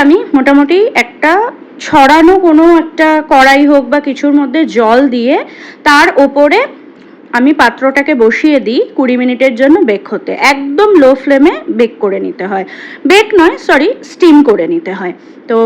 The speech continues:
ভালো মতন জমে গেছে, এবার আমি এটাকে ফ্রিজে রেখে দিচ্ছি।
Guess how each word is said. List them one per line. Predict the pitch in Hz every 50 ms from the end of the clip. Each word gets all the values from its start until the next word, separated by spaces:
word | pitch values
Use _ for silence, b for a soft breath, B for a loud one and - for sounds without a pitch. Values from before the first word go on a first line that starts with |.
| 220 214 220 247
ভালো | 254 247 262 285
মতন | 302 311 285 339 330 320
জমে | 277 262 254 254 277 302 294
গেছে, | 311 320 311 - - 480 571 640
এবার | - 269 247 269 285 330 - - 233
আমি | 240 262 285 330 330 - 240
এটাকে | 226 240 240 247 - 453 571 - - - B B B B - -
ফ্রিজে | - 277 269 247 294 285 262
রেখে | 233 233 - 254 214
দিচ্ছি। | 202 196 - - - -